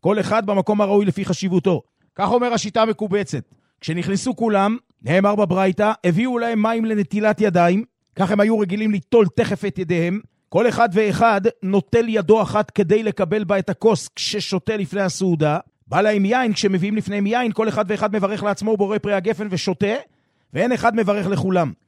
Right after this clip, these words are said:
וכתב רבינו ירוחם, שלפי דעת רש"י, במסכת יומא דף ל', סוגייתנו עוסקת באוכלי טהרות כגון כהן השותה יין של תרומה, שחובה עליו ליטול ידיו לפני שהוא מקבל את הכוס. והרשב"א כותב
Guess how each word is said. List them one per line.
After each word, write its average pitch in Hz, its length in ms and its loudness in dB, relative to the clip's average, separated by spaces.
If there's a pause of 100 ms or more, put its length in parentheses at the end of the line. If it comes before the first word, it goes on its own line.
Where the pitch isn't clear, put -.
(420)
וכתב 196 320 -2
רבינו 214 300 2
ירוחם, 196 560 0 (320)
שלפי 139 340 -2
דעת 214 260 -2
רש"י, 190 400 0 (680)
במסכת 190 440 -4
יומא 202 160 0
דף 180 220 -2
ל', 175 240 2 (420)
סוגייתנו 175 520 -2
עוסקת 214 320 -2
באוכלי 208 340 -2
טהרות 196 400 0
כגון 190 340 0
כהן 208 260 0
השותה 180 320 -4
יין 208 260 -2
של 202 140 -4
תרומה, 202 360 0 (420)
שחובה 139 400 -2
עליו 214 160 -2
ליטול 208 280 0
ידיו 208 240 -2
לפני 202 240 -4
שהוא 214 140 -2
מקבל 190 320 -4
את 185 100 -6
הכוס. - 440 -4 (200)
והרשב"א 139 420 0
כותב 196 340 0